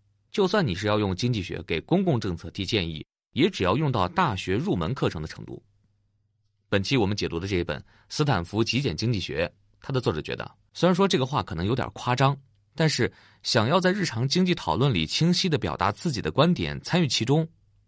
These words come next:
只要搞懂这些经济学家的思考方式就可以了。经济学是一门经常颠覆我们直觉的学科，这主要是因为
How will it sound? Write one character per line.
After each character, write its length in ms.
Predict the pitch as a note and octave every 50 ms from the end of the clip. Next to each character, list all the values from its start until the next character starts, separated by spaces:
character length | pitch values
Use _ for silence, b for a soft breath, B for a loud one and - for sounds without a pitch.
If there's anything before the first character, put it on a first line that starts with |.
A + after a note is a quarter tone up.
| _
只 240 | - - F#2+ F2 E2
要 180 | B2+ E3+ D3 A2
搞 220 | F#2 D#2+ F#2 D#3+
懂 180 | D#3 G#2 D#2+ C#2+
这 160 | - E2+ E2+
些 180 | - - F#2+
经 220 | F#2 - - C#3+ D#3
济 100 | C#3 G#2+
学 160 | - - E2+
家 140 | D#2 G#2 G#2+
的 100 | G#2 F#2
思 220 | F#2 - - F3+
考 140 | F3 - -
方 260 | - - B2 D#3 F3+
式 180 | F3 - - - b b b b
就 140 | _ - D#2+
可 180 | - - D2 C#2
以 60 | D2
了。 160 | - - - _ _ _ _ _ _ _ _ _ _ _ _ _ _
经 160 | - C3+ C#3+ D3
济 80 | A#2+
学 240 | F2+ F2+ C#2+ - F#2+
是 160 | G#2 - - G2
一 40 | F2+
门 240 | E2+ D#2+ D#2 E2+ F2+
经 160 | - G2+ G2
常 120 | G2+ G2
颠 160 | F#2+ G#2 G#2+
覆 120 | G#2 G#2+ G2+
我 80 | E2+
们 100 | D2+ D#2+
直 140 | D#2+ - G#2
觉 100 | F#2+ F#2+
的 80 | E2+ F2
学 160 | - - D#2+
科， 260 | C#2 - - E2+ D2+ - _ _ _ _ _ _ _ -
这 100 | - G3
主 80 | - A#2+
要 140 | A2 C3
是 100 | D3 D#3+
因 140 | F3 E3+ F3+
为 140 | D#3 G#2 b